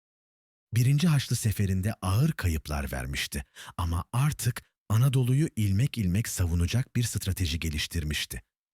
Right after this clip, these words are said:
Haçlıların zaafını biliyordu. Uzun yolculuk, susuzluk ve dağınık ilerleyiş. Haçlılar İznik'ten yola çıktılar.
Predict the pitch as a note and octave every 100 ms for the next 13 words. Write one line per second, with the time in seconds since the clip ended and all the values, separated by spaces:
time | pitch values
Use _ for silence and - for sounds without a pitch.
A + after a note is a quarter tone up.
0 | _ _ _ _ _ _ _ _ _ -
1 | D3+ - G3 F#3+ F#3+ G#3+ B2 B2 A2+ B2
2 | C3+ G2+ D#2+ C2+ B1 - - _ _ -
3 | A2+ D3+ E3 G2 C#2+ - - - - _
4 | - D3 - E3+ D3 G3+ - C#3+ C#3 G#2+
5 | G2+ G#2 - D2 C2+ B1 B1 B1+ - -
6 | _ _ _ _ _ _ _ _ _ -
7 | C3 - G#2+ E2 D#2 G2+ - C3 C#3+ C#3+
8 | C#3+ - C#3+ C3 F2+ E2+ - - E2+ C#2+
9 | - -